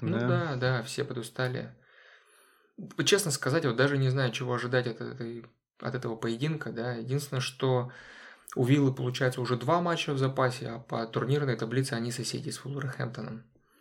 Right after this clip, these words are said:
Speaker 1: Вот. Ну, вообще, абсолютно не знаю тут, что, что добавить. Грилиша можно, наверное, брать, если у кого-то есть там деньги, желание, или если он есть в команде. Почему бы и нет? Потому что человек может зарешать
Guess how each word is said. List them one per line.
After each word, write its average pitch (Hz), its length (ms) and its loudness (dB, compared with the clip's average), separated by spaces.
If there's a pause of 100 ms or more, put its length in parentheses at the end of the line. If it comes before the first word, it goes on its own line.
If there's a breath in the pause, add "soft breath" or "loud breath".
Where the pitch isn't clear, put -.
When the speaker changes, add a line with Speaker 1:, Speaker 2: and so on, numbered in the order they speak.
(460)
Speaker 1:
Вот. 120 280 -8
Ну, 202 300 -2 (720)
вообще, 135 400 4 (600)
абсолютно 127 380 0
не 117 120 0
знаю 117 320 0
тут, 139 160 -12
что, 120 320 -8
что - 220 -2
добавить. 135 420 6 (420 loud breath)
Грилиша 165 480 4
можно, 160 300 4
наверное, 139 400 2
брать, 120 340 2
если 120 600 -4 (460)
у 127 100 -4
кого-то 113 380 2
есть 113 260 2 (200)
там - 100 -16 (320)
деньги, 127 260 6
желание, 120 400 4
или 120 80 2
если 117 240 4
он 117 120 4
есть 117 200 2
в - 40 -14
команде. 120 520 4 (840)
Почему 127 300 4
бы 117 120 6
и - 20 4
нет? 127 200 4
Потому - 180 -4
что - 160 -8
человек 123 260 6
может 120 220 4
зарешать 117 520 4